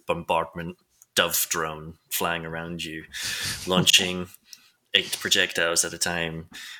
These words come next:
Speaker 1: on a constant stream.
Speaker 2: Yeah. And when you get lots of them going, it's just, they're just clearing vast areas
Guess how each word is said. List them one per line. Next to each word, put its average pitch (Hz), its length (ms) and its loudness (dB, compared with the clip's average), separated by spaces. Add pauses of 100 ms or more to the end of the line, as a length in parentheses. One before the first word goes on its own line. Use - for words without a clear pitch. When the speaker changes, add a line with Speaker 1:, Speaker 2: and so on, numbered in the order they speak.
Speaker 1:
on 95 120 2
a 87 60 -2
constant - 540 -4
stream. 85 520 0 (720)
Speaker 2:
Yeah. 113 600 2 (260)
And 131 280 2
when 139 140 4
you 127 60 4
get 131 160 4
lots 131 280 2
of 123 80 -2
them 110 100 0
going, 113 380 0
it's 135 220 -6
just, - 500 0
they're 123 100 -2
just - 460 -2
clearing 120 560 2
vast 117 440 4
areas 117 400 0